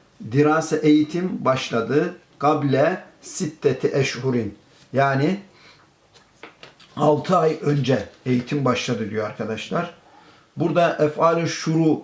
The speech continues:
demesi, e, olduğunu söyleyebilmemiz için haberinin muzari fiil olması gerekiyor.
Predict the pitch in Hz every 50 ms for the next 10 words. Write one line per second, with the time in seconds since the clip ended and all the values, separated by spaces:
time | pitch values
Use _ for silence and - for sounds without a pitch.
0 | - - 135 147 147 156 156 151 147 - - 139 143 131 127 123 117 - 147 151
1 | 151 151 147 143 151 156 156 143 - - 135 135 139 147 143 139 143 143 151 151
2 | 160 170 156 147 135 135 - 185 190 226 - - - _ _ - - 143 135 147
3 | 156 151 160 175 185 180 165 156 147 143 151 156 156 160 160 147 - - 143 131
4 | 123 120 113 113 110 - - 117 107 110 107 110 110 - 165